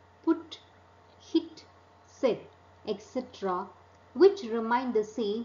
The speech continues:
in the present and past tense. So past tense of cut is cut, put, put, hit, hit, set, set. What is the rule of simple past tense?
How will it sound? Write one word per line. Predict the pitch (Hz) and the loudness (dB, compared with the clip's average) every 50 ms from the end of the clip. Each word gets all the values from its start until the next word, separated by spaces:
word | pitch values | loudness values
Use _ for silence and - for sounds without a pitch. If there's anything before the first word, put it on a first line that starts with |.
| - - - | -10 -12 -10
in | 208 202 202 196 | -8 -6 -6 -6
the | 208 233 254 254 - - | -6 -6 -6 -8 -8 -4
present | 190 202 202 202 - 220 214 214 - - - | -4 -4 -4 -4 -6 -10 -10 -10 -12 -14 -14
and | 185 180 180 190 233 - - | -12 -10 -10 -10 -12 -4 -2
past | 262 233 208 - - - | 0 0 0 -2 -8 -12
tense. | - 156 156 - - - - - - - - - _ _ - - | -14 -14 -14 -16 -20 -20 -20 -20 -20 -20 -20 -20 _ _ -20 -12
So | - - 247 | -10 -10 -8
past | 247 - 220 208 233 233 - - | -4 0 0 2 0 0 -4 -6
tense | 285 285 294 - 294 | -6 -6 -4 -2 -2
of | 269 262 - - | -4 -4 -4 -2
cut | - 320 381 - - - - - - - - 196 | -2 -2 -2 -2 -6 -18 -20 -20 -20 -16 -14 -14
is | 185 - - - - - | -14 -14 -16 -18 -8 -6
cut, | 208 180 147 - - - - - - - _ - - _ | -6 -6 -6 -8 -16 -20 -20 -20 -20 -20 _ -20 -6 _
put, | - 392 427 - - - - - - - _ _ _ _ - - - - | 0 0 0 -2 -6 -18 -20 -20 -20 -20 _ _ _ _ -20 -20 -4 0
put, | 262 233 - - - - - - - - - - - - - _ _ - | 0 0 0 -2 -6 -18 -20 -20 -20 -20 -20 -20 -20 -20 -20 _ _ -2
hit, | - 381 403 403 - - - - - - - - _ - - - - | 0 0 0 -2 -6 -16 -20 -20 -20 -20 -20 -20 _ -20 -20 -14 -10
hit, | - 233 - - - - - - - - - - - - - _ - | -10 -10 -10 -10 -16 -20 -20 -20 -20 -20 -20 -20 -20 -20 -20 _ -20
set, | - - - 349 403 415 - - - - - - _ _ - - - - - | -12 -4 -2 -2 -2 -2 -4 -12 -18 -20 -20 -20 _ _ -20 -20 -20 -20 -20
set. | - - - - - - - - - - - - _ _ - - _ - - - _ _ _ _ - - - - - - - - - - - - - - - - - - - - - - - - - - - - - - - - - - - - - - 90 - - - _ _ _ _ _ - - - 90 - - - - - - - - - - - - - - - - - - - - - - | -20 -14 -12 -10 -10 -10 -12 -18 -20 -20 -20 -20 _ _ -20 -20 _ -20 -20 -20 _ _ _ _ -16 -14 -14 -18 -20 -20 -16 -12 -12 -12 -12 -12 -16 -20 -20 -20 -20 -20 -20 -20 -20 -20 -20 -20 -20 -20 -20 -20 -20 -20 -20 -20 -20 -12 -10 -8 -8 -8 -12 -18 -20 -20 _ _ _ _ _ -20 -20 -20 -20 -18 -16 -14 -14 -14 -12 -12 -12 -10 -10 -10 -10 -10 -10 -10 -10 -10 -12 -14 -18 -4 -2
What | 240 214 240 294 403 480 - - | 8 12 12 12 12 12 12 12
is | 427 392 330 - | 12 12 12 12
the | 349 339 | 8 8
rule | 311 294 311 320 320 320 320 | 8 6 4 4 4 4 4
of | 320 330 330 | 4 2 2
simple | - - 311 294 294 294 - 302 302 294 | -2 0 2 2 2 2 2 2 2 2
past | - - 285 269 277 269 - - | 2 4 4 4 4 4 0 -2
tense? | 285 269 269 269 277 277 | -4 -2 -2 -2 -4 -6